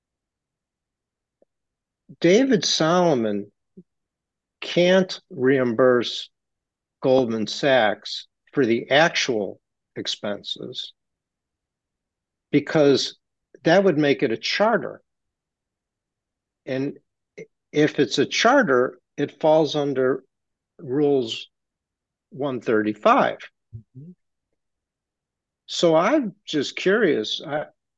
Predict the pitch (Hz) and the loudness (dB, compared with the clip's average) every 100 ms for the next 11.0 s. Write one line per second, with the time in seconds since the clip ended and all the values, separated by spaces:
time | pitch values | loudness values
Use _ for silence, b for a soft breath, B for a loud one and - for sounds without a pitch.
0 | _ 139 147 214 226 156 - 156 151 147 | _ -2 2 2 2 -4 -2 2 2 2
1 | 147 131 - _ _ _ _ _ _ _ | 0 -2 -8 _ _ _ _ _ _ _
2 | _ - - 160 151 - 135 127 120 - | _ -6 0 0 -2 -4 0 2 0 -2
3 | _ _ _ _ _ _ _ 139 123 107 | _ _ _ _ _ _ _ -8 -6 -4
4 | 107 117 127 107 127 110 101 - 143 123 | -2 2 2 2 0 0 -2 2 4 4
5 | 110 - _ _ _ - - 196 233 220 | 0 -6 _ _ _ -6 0 2 2 2
6 | 170 180 165 156 147 147 143 139 127 123 | 0 -2 -2 0 0 0 -2 -4 -6 -12
7 | _ _ _ _ _ _ _ _ - 127 | _ _ _ _ _ _ _ _ -14 -12
8 | 107 120 117 113 117 107 - 120 117 107 | -8 -4 -2 0 -2 -4 0 2 2 0
9 | 110 110 - _ 120 123 - 131 120 - | -4 -6 -16 _ -4 -2 2 2 2 2
10 | 117 113 101 131 104 226 - 143 113 101 | 0 0 -4 -8 -2 -2 0 -6 -8 -14